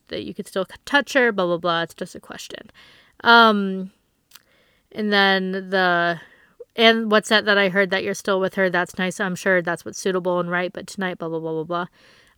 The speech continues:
Um, anyway, we're, we're gonna call that one for Harry Styles. There we go. Next up, we got Vigilante Shiz. I try not to curse on here, but anyway, Vigilante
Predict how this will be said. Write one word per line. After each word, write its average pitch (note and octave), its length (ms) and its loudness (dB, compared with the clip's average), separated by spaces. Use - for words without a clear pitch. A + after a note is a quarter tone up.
Um, G3+ 600 2
anyway, D#3 300 -6
we're, B3 260 4
we're B3 160 -2
gonna C#4 180 0
call B3+ 140 2
that G#3+ 120 2
one G#3+ 120 -4
for G3 100 -4
Harry F3+ 180 -2
Styles. - 320 -14
There F#3+ 100 -8
we - 100 -12
go. - 160 -14
Next D4+ 240 4
up, F4+ 160 6
we D#4 80 0
got D#4 200 10
Vigilante C#4+ 1000 2
Shiz. F3+ 880 0
I A#3 340 2
try G3+ 220 -6
not F#3 220 -8
to F#3+ 300 -8
curse - 320 -18
on G#3 160 -16
here, A3 220 -14
but A#3 180 -12
anyway, G#3+ 260 -8
Vigilante F#3+ 840 -10